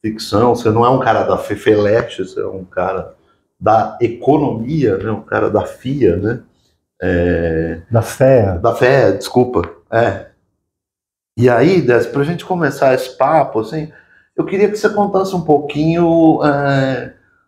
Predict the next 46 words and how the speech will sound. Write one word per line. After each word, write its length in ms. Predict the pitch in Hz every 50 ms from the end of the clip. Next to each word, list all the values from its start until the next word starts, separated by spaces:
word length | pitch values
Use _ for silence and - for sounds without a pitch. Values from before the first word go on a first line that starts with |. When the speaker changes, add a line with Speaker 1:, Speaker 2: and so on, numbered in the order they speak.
| _ _ -
Speaker 1:
desde 280 | - - 214 220 - -
o 80 | 220 214
começo, 640 | 202 196 185 165 170 170 170 160 147 - - 127 123
assim, 260 | 120 - 123 110 101
se 840 | 107 - 135 131 123 123 123 120 120 117 - - - - - - - _ _ _ _ _ _ -
eu, 100 | - 170
por 180 | - - 196 175
exemplo, 420 | 165 147 156 175 170 175 190 196
não 220 | 185 190 190 185
vou 180 | 170 160 156 156
me 200 | 156 151 151 147
recordar 720 | 131 127 135 147 147 143 127 123 117 117 110 117 117 113
agora 360 | 110 107 107 113 120 131 139 135
se 200 | - - - -
você 240 | 127 131 - -
é 20 | 139
um 80 | 131
cara 220 | 131 - 123 127 127 123
que 80 | - 131
nasceu 640 | 117 120 117 - - - - - 131 135 131 123 117
em 60 | 107
São 220 | - 123 123 -
Paulo. 360 | - - 120 123 - - - - - - - - _
Então, 140 | - 175 196
eu 60 | 196
queria 200 | - 165 185 185
saber 380 | 185 - - 185 160 165 180
um 100 | 175 175
pouquinho 420 | 180 165 147 143 - - 156 160 156
da 160 | 156 151 151
tua 320 | 156 - - 139 151 151
origem, 580 | 143 143 135 135 156 165 156 - - - 107 110
assim, 220 | 110 110 110 107
de 80 | 107 113
onde 220 | 123 135 151 -
você 140 | - 143 120
nasceu, 580 | 127 123 123 - - - 147 151 165 175 170 160
se 200 | - - - 131
não 200 | 131 139 139 127
nasceu 300 | 117 117 - - 127 120
em 20 |
São 180 | - - 120 -
Paulo, 300 | - 127 123 120 120 -
quando 240 | - 113 110 113 127
é 60 | -
que 160 | - -